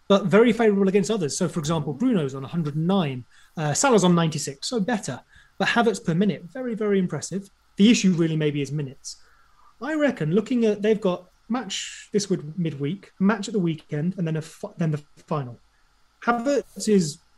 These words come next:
going to play one of these Premier League matches from the start, you would think, probably come off the bench in the other. You'd expect maybe it to be the last match of the season in preparation for the final. I would expect him to start,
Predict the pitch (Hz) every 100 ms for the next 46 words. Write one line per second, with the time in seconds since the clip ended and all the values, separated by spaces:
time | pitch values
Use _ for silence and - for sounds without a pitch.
0 | _ _ _ - 208 220 208 180 170 151
1 | 147 147 143 127 139 170 - 143 127 139
2 | 139 131 147 202 - 220 175 175 156 139
3 | 151 190 147 135 131 135 _ _ _ -
4 | 170 202 - 214 - 175 180 202 180 147
5 | 180 214 208 - 151 147 143 139 139 147
6 | 190 214 - - 196 - 196 196 240 233
7 | 254 247 _ _ - 156 202 202 196 208
8 | 196 202 214 226 226 175 190 - - -
9 | 151 - 139 151 196